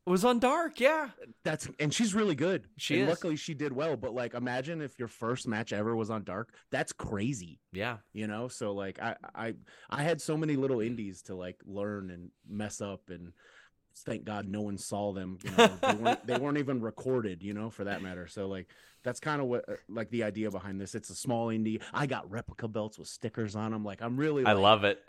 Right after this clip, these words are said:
Speaker 1: <laughs>
Speaker 2: I'm making it, like, a real promotion, but it's just for learning purposes. And I'm also, no, the other side of it, so I'm gonna have some of my veteran friends agent in the back.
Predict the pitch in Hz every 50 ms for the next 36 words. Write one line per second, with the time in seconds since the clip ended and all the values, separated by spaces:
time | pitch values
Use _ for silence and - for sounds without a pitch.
0 | - - 156 - - - 131 185 127 127 135 156 175 165 220 202 208 180 175 170
1 | 156 156 143 113 120 135 143 131 - 147 131 127 131 139 - - 165 151 143 117
2 | 110 90 110 113 110 - 110 98 131 135 135 - - - 123 117 110 113 113 113
3 | 113 110 110 120 117 101 110 - - 107 101 113 110 110 113 127 143 139 - 123
4 | 110 110 107 - 104 104 107 117 117 - - 107 110 113 107 110 - 113 107 107
5 | 104 101 95 95 92 - 110 110 110 104 117 104 - - 110 104 101 98 98 95
6 | 90 87 107 107 - 123 117 110 - 123 123 127 131 135 131 - - - _ _
7 | _ _ - 120 120 117 110 104 110 - - 92 82 87 90 80 65 - -